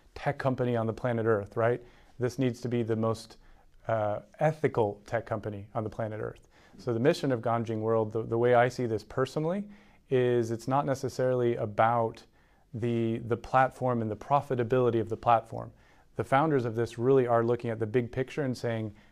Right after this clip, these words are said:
"Actually, we need to change the global conversation about how we're interacting with technology. And we need to change the global conversation on how technology should be built and if we should continue building it in a certain way."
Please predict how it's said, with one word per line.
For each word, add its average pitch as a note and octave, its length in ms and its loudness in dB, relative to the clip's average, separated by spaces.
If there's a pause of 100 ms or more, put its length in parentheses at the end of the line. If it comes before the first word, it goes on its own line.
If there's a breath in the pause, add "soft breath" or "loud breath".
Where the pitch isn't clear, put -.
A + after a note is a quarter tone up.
(140 soft breath)
"Actually, C3+ 380 -2
we D3 140 -2
need G3+ 100 0
to B2+ 100 0
change A#2 380 -4
the G#2+ 120 -2
global B2+ 500 2
conversation A2 960 -4 (320 soft breath)
about A#2 340 4
how C3+ 260 0
we're B2+ 160 2
interacting A2+ 520 0
with G#2+ 140 -8
technology. - 600 -4 (380 soft breath)
And A#2+ 80 -2
we D3 80 2
need E3 100 4
to A#2+ 80 -2
change B2 300 -4
the A#2+ 60 -6
global A2+ 280 2
conversation A#2 640 -2
on A2+ 140 -2
how A2+ 560 0 (240 soft breath)
technology A#2 540 -2
should A#2 260 -2
be G#2+ 140 -6
built B2 420 4 (400 soft breath)
and A2+ 160 -6
if F3+ 240 0
we C3+ 100 2
should - 160 -2
continue A#2 380 -2
building A2+ 380 0
it G#2 120 -6
in G#2 120 -6
a G2+ 40 -10
certain G#2+ 300 -6
way." G#2+ 280 -10